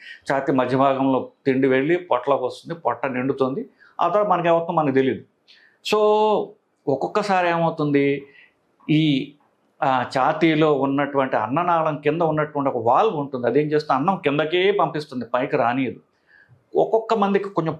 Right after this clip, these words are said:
పొ-, బొజ్జ ఎక్కువగా ఉండడం వల్ల అక్కడ ప్రెషర్ పెరిగి, లేకపోతే కొంతమంది ఒక్కొక్కసారి ప్రెగ్నెంట్ లేడీస్కి వీళ్ళకి పొట్టలో ప్రెషర్ ఎక్కువ ఉండడం వల్ల ఈ మనం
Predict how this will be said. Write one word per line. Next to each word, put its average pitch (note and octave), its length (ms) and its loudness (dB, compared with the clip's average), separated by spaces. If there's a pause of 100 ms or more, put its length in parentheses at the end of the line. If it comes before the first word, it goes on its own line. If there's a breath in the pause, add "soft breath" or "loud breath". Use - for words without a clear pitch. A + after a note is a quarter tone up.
పొ-, C#3 140 2
బొజ్జ B2+ 580 -2
ఎక్కువగా C#3+ 460 2
ఉండడం B2 380 0
వల్ల A2 460 -2 (340 soft breath)
అక్కడ C3 140 -2
ప్రెషర్ C3 480 0
పెరిగి, A#2 380 -2
లేకపోతే C3+ 400 -2
కొంతమంది C3+ 360 0
ఒక్కొక్కసారి D3+ 760 -2 (460)
ప్రెగ్నెంట్ C#3+ 380 -2
లేడీస్కి A2+ 640 -2 (280 loud breath)
వీళ్ళకి F#3 240 0
పొట్టలో F3+ 520 0
ప్రెషర్ D#3 360 0
ఎక్కువ D3+ 240 -2
ఉండడం D3 280 0
వల్ల D3+ 360 2 (400 loud breath)
ఈ D3+ 240 4
మనం C3+ 260 0